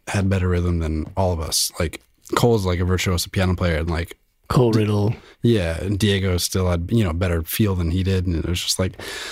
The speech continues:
Speaker 1: Diego is, uh, one of those guys that shines bright and then, you know, turns to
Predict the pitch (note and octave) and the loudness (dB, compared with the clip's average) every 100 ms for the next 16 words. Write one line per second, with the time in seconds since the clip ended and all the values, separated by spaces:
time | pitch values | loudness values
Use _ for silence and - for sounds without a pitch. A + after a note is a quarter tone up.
0 | - - - G3 F3+ D3+ B2+ A2 F#2+ F2+ | -14 -2 2 4 4 4 4 2 2 -2
1 | - _ _ _ C3 B2 A2 G2+ A2+ G#2+ | -6 _ _ _ 2 4 4 2 2 2
2 | G#2+ - G#2 G2+ F#2+ G#2 G2 - G2 F#2+ | 2 2 2 2 2 0 0 0 2 4
3 | F#2+ F#2 F#2 - _ _ B2+ F#2+ G2+ - | 2 2 0 -4 _ _ 0 2 0 0
4 | G2+ F#2+ - F2+ F2 | 0 0 0 0 0